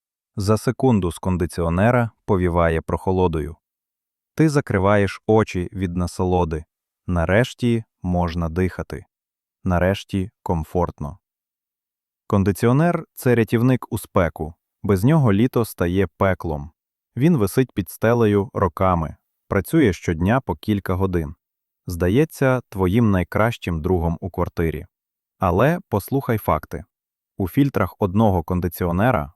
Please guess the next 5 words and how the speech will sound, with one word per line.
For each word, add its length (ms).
може 320
жити 300
до 140
мільярда 640
бактерій. 640